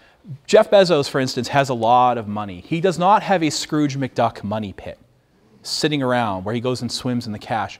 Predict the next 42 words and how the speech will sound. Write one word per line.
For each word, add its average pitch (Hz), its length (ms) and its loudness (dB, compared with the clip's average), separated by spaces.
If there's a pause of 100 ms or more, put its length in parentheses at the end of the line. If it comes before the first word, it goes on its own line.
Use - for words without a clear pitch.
(140)
What 156 140 -2
he 175 60 2
has 220 360 4
are 131 360 2 (260)
stock - 580 -2
in 127 160 -8
Amazon. 104 760 -8
What 120 120 -4
he 147 60 2
has 175 300 4
is 139 100 -6
a 131 80 2
claim 170 500 -6
to, 131 460 -4 (680)
like, 127 160 -4
things 151 300 -2
like 127 400 0
this 120 420 -4 (160)
fact, - 500 0
like 127 140 -4
the 120 220 -2
warehouse 127 580 0
in 117 80 -4
Sterling, 127 420 -4
Virginia, 110 460 -6
near 98 180 -8
my 92 140 -8
house, 90 560 -10 (480)
right? 98 300 -6
That's 160 320 2
where 151 100 -2
his 123 160 -4
money, 110 240 -4
his 123 120 -4
wealth 170 280 2
is 135 160 -6
literally 139 380 0
in 120 80 -4
the 107 80 -6
form 110 400 -4
of 101 180 -8
Amazon. 98 640 -10